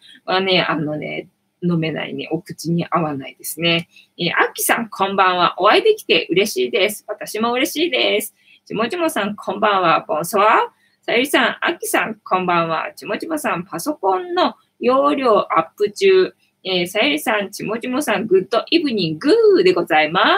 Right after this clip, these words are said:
す。えー、あっきさん、猫が、えーと、餌皿を、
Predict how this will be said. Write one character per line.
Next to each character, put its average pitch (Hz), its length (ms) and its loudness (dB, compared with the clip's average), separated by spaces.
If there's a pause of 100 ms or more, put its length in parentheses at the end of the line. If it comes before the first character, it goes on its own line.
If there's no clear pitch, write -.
(160)
す。 - 180 -12 (320)
え 180 220 0
ー、 - 100 -2
あ 403 80 4
っ 427 80 -2
き 403 100 -8
さ - 120 0
ん、 - 120 -4 (360)
猫 359 320 2
が、 - 240 0 (100)
え 170 220 0
ー 160 80 -4
と、 180 180 -4 (220)
餌 311 340 0
皿 330 380 4
を、 277 260 0